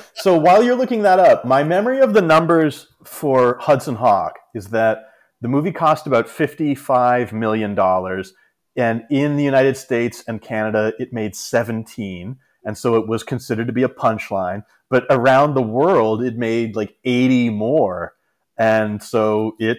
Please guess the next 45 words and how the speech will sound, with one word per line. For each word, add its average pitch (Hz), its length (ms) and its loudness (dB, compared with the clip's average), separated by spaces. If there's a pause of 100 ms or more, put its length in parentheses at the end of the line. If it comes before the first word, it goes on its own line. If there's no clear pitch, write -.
(120)
turned 120 300 -2
a 123 40 -2
profit. 160 520 0 (160)
You 98 100 -12
know, 98 240 -8 (140)
it 107 160 -10
sold 110 500 -2 (540)
some 123 160 -8
soundtracks 120 680 0
and 117 100 -4
Nintendo 117 560 0
games, 117 480 -2
and 104 100 -6
it 98 180 -8
sold 107 320 -4
the 110 80 -8
cable, 113 640 -4
and 101 100 -10
it - 100 -18
sold 107 240 -6
some 104 180 -10
V 107 140 -4
H 104 180 -2
S 107 200 -4
tapes. 120 340 -2 (320)
Just 123 160 -6
because 120 320 -2
Alliston, 117 720 2
Ontario, 104 920 -2 (200)
didn't 104 300 -6
rent 104 240 -6
it 101 80 -2
out 101 220 0
on 95 160 -8
one 107 180 -6
particular 98 520 -10
evening, 101 420 -10
I'm 95 100 -12
sure 95 260 -12
it 90 140 -16
still, 92 420 -12
you 107 60 -18
know, 95 140 -18
got 90 280 -12
rented. 90 380 -18